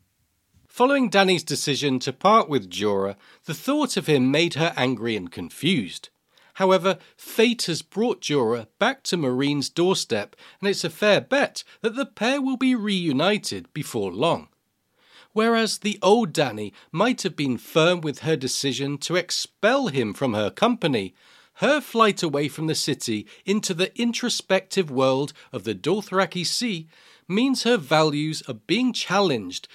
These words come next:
and she is experiencing a certain nostalgia for the friends she's lost. Not only is she missing Jiki and Irri and sweet Missandei,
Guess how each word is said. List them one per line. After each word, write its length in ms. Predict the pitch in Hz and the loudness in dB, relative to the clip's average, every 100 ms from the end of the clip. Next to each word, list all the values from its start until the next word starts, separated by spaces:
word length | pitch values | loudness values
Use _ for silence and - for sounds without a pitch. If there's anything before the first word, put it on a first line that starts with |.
| - - | -20 -2
and 240 | 190 185 - | -2 -2 -4
she 320 | - - 247 | -2 -2 0
is 120 | 208 | 0
experiencing 1120 | 240 240 - - 240 285 269 147 117 - 123 113 | 0 0 -4 -4 -4 -2 2 0 0 -4 -4 -4
a 60 | |
certain 540 | 151 - 190 175 165 131 | -6 2 2 2 0 0
nostalgia 760 | 113 - 233 269 180 139 117 - - | -2 0 2 2 2 0 -2 -4 -20
for 140 | - 196 | -4 0
the 120 | 226 | 0
friends 440 | - 156 120 101 | 2 2 2 2
she's 340 | - 107 85 110 | -4 -4 -4 0
lost. 540 | 143 147 - - - _ _ _ _ _ _ _ | 0 0 -4 -10 -14 _ _ _ _ _ _ _
Not 220 | 208 226 | -4 2
only 280 | 269 262 247 | 4 6 4
is 120 | 196 | 2
she 140 | 196 | 2
missing 440 | 175 165 - 156 135 | 2 2 0 0 0
Jiki 480 | - 151 143 156 | -2 -6 -2 2
and 220 | 151 113 _ | 2 2 _
Irri 480 | 147 160 160 165 160 - - | 4 4 4 0 -2 -14 -4
and 140 | 151 | -2
sweet 420 | - - 262 240 | 0 0 0 2
Missandei, 720 | 160 - 139 127 127 160 160 | 0 0 0 0 4 4 4